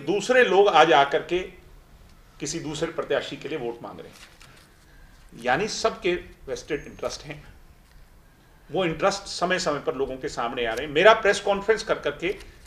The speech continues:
एलनाबाद की जनता को विशेष तौर पर और हरियाणा प्रदेश की जनता को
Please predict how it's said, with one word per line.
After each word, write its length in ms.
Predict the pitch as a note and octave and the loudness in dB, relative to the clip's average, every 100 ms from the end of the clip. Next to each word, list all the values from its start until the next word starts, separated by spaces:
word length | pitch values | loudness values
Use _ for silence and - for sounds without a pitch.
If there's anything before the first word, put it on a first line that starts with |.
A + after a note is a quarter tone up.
| - | -4
एलनाबाद 580 | D#3 G3 A#3 G3 F3 - D#3+ | 2 6 8 10 8 6 -4
की 60 | |
जनता 280 | C3+ C3 C#3 | -6 -2 -2
को 160 | D#3 A#2+ | -2 -6
विशेष 380 | A2 C3+ A#2 - | -6 -10 -10 -8
तौर 100 | B2+ | -10
पर 240 | - - - _ _ - - - - | -10 -18 -20 _ _ -20 -20 -16 -6
और 100 | C#3+ | -4
हरियाणा 360 | C3 C#3 F3 G3+ | -2 0 4 4
प्रदेश 360 | F3 C#3+ D3 | 2 -4 -4
की 120 | - D3 | -6 -10
जनता 300 | A#2+ A#2+ B2 | -10 -4 -4
को 180 | - | -4